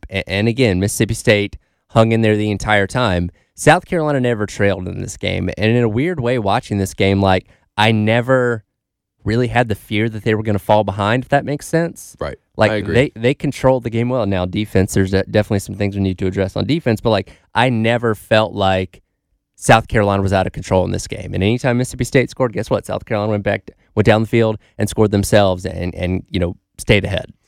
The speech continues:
Speaker 2: The only time that I ever worried, probably the too strong of a word, 'cause, again, I'm not worried about any, it's college football, was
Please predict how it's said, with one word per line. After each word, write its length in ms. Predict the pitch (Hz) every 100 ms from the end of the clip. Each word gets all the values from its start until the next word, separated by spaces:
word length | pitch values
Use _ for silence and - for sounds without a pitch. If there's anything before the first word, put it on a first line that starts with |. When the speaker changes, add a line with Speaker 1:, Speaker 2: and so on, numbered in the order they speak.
| _ _ _
Speaker 2:
The 160 | 110 131
only 280 | 147 175 156
time 280 | 127 113 104
that 80 |
I 60 | 95
ever 240 | 95 92 92 _ _ -
worried, 420 | 98 113 107 -
probably 280 | 98 92 87
the 280 | 80 80 - _ - -
too 140 | 98
strong 340 | 87 - 87 87
of 80 | 78
a 80 |
word, 400 | 76 78 80 85 76 _ _
'cause, 280 | 65 65 -
again, 300 | - 60 - _ _ _ -
I'm 100 | 80 _ _ _ _ _ _ _ -
not 320 | 80 69 -
worried 220 | 76 71
about 180 | 67 69
any, 140 | 67
it's 160 | 60 -
college 240 | - 65
football, 420 | - - - 73 - _ _ _ _ _ _ _ _ _
was 580 | 120 117 117 98 -